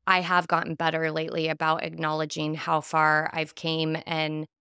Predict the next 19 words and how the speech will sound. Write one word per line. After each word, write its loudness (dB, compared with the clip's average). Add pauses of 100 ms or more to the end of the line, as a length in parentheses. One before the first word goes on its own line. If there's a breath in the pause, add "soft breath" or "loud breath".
(100)
'cause -6
I 4
am 0
a -4
knowledge -2
junkie. 2
I 0
just -8
wanna -6
grow 4
and -4
learn 0
and -6
become -4
the -8
best -4
version -4
of -4
myself. 0